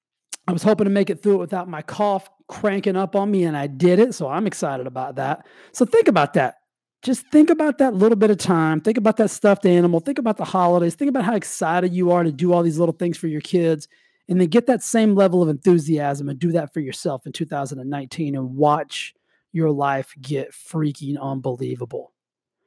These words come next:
So guys, this is what we're all about. We're here to disrupt your way of thinking. We're here to inspire you. We're here to tr-, help you transform your life into what it needs to be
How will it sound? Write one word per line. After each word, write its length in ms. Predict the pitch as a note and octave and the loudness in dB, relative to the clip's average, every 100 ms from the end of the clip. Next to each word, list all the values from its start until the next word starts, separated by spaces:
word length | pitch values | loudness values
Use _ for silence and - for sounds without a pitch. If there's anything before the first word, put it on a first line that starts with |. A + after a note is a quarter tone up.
| _ _ _ | _ _ _
So 140 | - F#3+ | 0 4
guys, 200 | G#3 G3 | 4 4
this 100 | G#3 | 4
is 100 | A3 | 4
what 140 | A3+ | 6
we're 140 | G#3+ G#3 | 6 6
all 160 | G3 | 6
about. 360 | F#3 F#3+ F3+ C#3 | 4 2 0 0
We're 100 | E3 | 0
here 140 | F3+ | 2
to 100 | F#3+ | 2
disrupt 560 | C#3+ G3 F#3+ F#3 G3 F#3+ | 2 0 0 0 0 0
your 100 | G3 | 0
way 180 | F#3 E3+ | 2 0
of 100 | - | -2
thinking. 440 | G#3+ G3 G3 F#3+ | -2 -2 -2 -4
We're 120 | D#3+ | -2
here 140 | D3+ F3 | -2 -2
to 120 | E3+ | -4
inspire 600 | D3+ - - F#3+ F#3 F#3+ | -8 -12 -4 0 2 2
you. 240 | F#3 F#3 F3 | 2 2 0
We're 120 | D3+ | -2
here 120 | F3 | -4
to 80 | D3+ | -6
tr-, 200 | - D#3 | -10 -6
help 220 | F#3 F3+ | -4 -4
you 60 | E3 | -10
transform 680 | - F#3 E3+ - F#3+ F3+ | -8 -6 -6 -6 -6 -4
your 120 | D#3+ | -4
life 340 | D#3 E3 E3+ F3 | -2 -2 -4 -4
into 140 | D#3+ | -6
what 200 | D#3 F3 | -2 -2
it 120 | D#3+ D#3 | -2 -6
needs 480 | E3 E3+ F3+ D#3 | -6 -4 -6 -6
to 120 | - D#3 | -8 -4
be 380 | E3 E3+ G3+ | -2 -2 -2